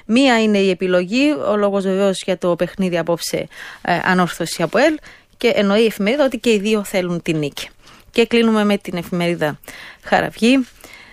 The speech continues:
Ε, ο κόσμος των σπορ. Επιστρέφει το κανόνι στο ένθετο. Ο Σκέμπρη προανήγγειλε την επανένταξή του στην Ομόνοια. Ανακοίνωσε επίσημα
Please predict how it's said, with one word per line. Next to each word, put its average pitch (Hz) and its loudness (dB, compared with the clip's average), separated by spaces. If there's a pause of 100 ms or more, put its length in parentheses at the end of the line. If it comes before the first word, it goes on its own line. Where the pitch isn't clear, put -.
Ε, 185 2
ο 180 2
κόσμος 233 2
των 208 0
σπορ. 190 2 (140)
Επιστρέφει 220 -2
το 226 0
κανόνι 214 0
στο - -4
ένθετο. 247 0
Ο - -6
Σκέμπρη 240 0
προανήγγειλε 214 0
την 196 -2
επανένταξή 180 -2
του 185 -4
στην 185 0
Ομόνοια. 226 4
Ανακοίνωσε 208 0
επίσημα 190 0